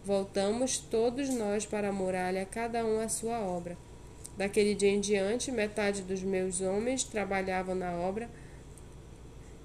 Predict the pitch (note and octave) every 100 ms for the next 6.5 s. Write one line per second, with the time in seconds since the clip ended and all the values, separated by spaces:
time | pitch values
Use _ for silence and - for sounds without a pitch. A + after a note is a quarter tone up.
0 | - G#3 G3+ G3 A#3 C4+ C4 C4 A#3 G3+
1 | G3+ A3 G#3 A3 G3+ F#3+ G#3+ G#3 F#3 G3
2 | G3+ G3+ - - F#3 - - A3 G#3+ G#3
3 | F#3+ F#3+ F#3+ F#3+ G#3 G3+ G3+ G#3 F#3+ F3+
4 | F#3+ G#3 - - - - C4+ C#4+ - A3
5 | G#3+ G#3+ G#3 G#3 G3+ F#3+ F#3+ G3 F#3+ F#3+
6 | - F3+ F#3 G3 -